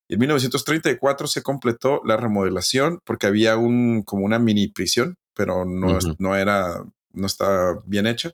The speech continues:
Speaker 1: Así que un año después se completó la remodelación y funcionó como una de las prisiones de más alta seguridad hasta que cerraría en mil novecientos sesenta y tres, un año después de la historia que nos trae a esto. Entre sus prisioneros más populares están Al Capone,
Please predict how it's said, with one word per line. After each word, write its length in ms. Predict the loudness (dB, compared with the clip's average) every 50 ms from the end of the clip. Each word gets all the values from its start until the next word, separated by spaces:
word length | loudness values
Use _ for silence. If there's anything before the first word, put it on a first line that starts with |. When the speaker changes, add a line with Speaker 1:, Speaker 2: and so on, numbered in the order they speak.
| _ _
Speaker 1:
Así 220 | -6 -4 -4 -2 0
que 200 | 2 0 0 2
un 160 | 2 2 2 2
año 160 | 2 0 0
después 560 | -2 -4 0 2 2 2 2 0 -2 -4 -2
se 160 | -2 -2 -2
completó 340 | -2 -4 -4 -4 -4 0 0
la 80 | 0 0
remodelación 840 | 2 0 0 2 2 2 2 0 0 0 0 0 0 0 -2 -6 _ _ _ _ -20 _ _ _ _
y 220 | 2 2 4 4 2
funcionó 520 | 2 0 0 2 2 0 2 2 2 0
como 140 | 0 0 0
una 120 | 0 0
de 20 | 0
las 80 | -2
prisiones 560 | -4 -4 -4 0 0 0 0 0 -2 -4 -2
de 80 | 0 2
más 240 | 2 2 2 0 -4
alta 180 | -2 -2 -4
seguridad 640 | -2 -2 -2 -2 0 2 4 4 4 4 2 0 -4 _ _ _ _
hasta 300 | 0 0 0 0 -4 -4
que 80 | -2
cerraría 560 | -2 -2 0 0 0 0 0 2 2 2 0 0
en 160 | 0 0 2
mil 120 | 4 4 4
novecientos 500 | 4 2 2 2 0 -2 -2 0 -2 -2
sesenta 380 | 0 0 0 0 0 2 0
y 60 | -2
tres, 420 | 0 -4 -8 -8 -6 -10 -10 -10 _ _ _ _ _ _ _ _ _ _
un 160 | -4 0 0 2
año 200 | 2 2 2 0
después 460 | 0 -2 0 2 2 2 0 -2 0
de 100 | 0 0
la 60 | 0
historia 320 | 0 -2 0 0 0 0
que 80 | -2 -4
nos 160 | -6 -6 -6
trae 220 | -6 -4 -4 -4 -4
a 20 |
esto. 280 | -4 -6 -8 -10 -10 -18 _ _ _ _ _ _ _ _ _ _ _ _ _
Entre 240 | 0 2 4 2 2
sus 160 | 0 0 2
prisioneros 420 | 2 2 2 2 2 4 4 4
más 160 | 4 2 -2
populares 600 | -2 -4 -4 -2 2 2 4 4 4 2 0 0
están 440 | -2 -2 0 2 0 0 0 -2 -8 _ _
Al 220 | 0 0 0 0
Capone, 500 | -2 -4 -2 0 -2 -2 0 -2 -4 -6